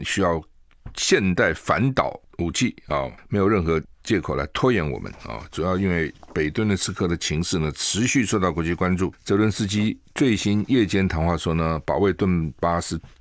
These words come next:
非常重要。那重申乌克兰需要现代化的反导武器啊，而且没有任何借口拖延。呃，他说乌军在跟俄罗斯作战呢，遭受了痛苦的损失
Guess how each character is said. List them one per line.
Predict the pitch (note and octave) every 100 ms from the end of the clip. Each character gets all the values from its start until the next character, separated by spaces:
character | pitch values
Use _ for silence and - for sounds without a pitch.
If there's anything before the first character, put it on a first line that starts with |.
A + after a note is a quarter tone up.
| -
非 | - G2+
常 | E2
重 | D#2 D#2+
要。 | C#2+ C2 -
那 | F#2+ F2 E2+ D#2+ D#2+ D#2 D#2 D#2 D2 C#2+ C#2+ D2+
重 | - G2
申 | C3 C3 -
乌 | -
克 | G#2
兰 | F#2+ E2
需 | F#2
要 | E2
现 | - G#2
代 | F2
化 | E2 D#2
的 | D2
反 | - D#2 A2
导 | D#2+
武 | D2 A1+
器 | - D2+
啊， | A1+ -
而 | F2
且 | E2+
没 | D#2+
有 | F2
任 | E2+ E2+
何 | C#2+ C2+
借 | - E2+
口 | - A#1 A1
拖 | G#2+ F#2+
延。 | C2+ - - -
呃， | D#2+ D2+ D2 C#2+ D2 C#2+
他 | F#2+
说 | F2 F#2 F2+ F2+ F2 E2+ _
乌 | C3 B2+
军 | B2 A#2+
在 | C3 G#2 G2 D#2
跟 | G#2+ G#2+ - _
俄 | C3
罗 | G#2+
斯 | F#2 G#2+
作 | C#3 F#2
战 | G#2
呢， | F2+ D#2+
遭 | G#2+ G#2
受 | F#2+ F#2+
了 | D#2 -
痛 | - D#3+ G#2
苦 | - -
的 | B1 C#2+
损 | - C2+
失 | C2+ E2+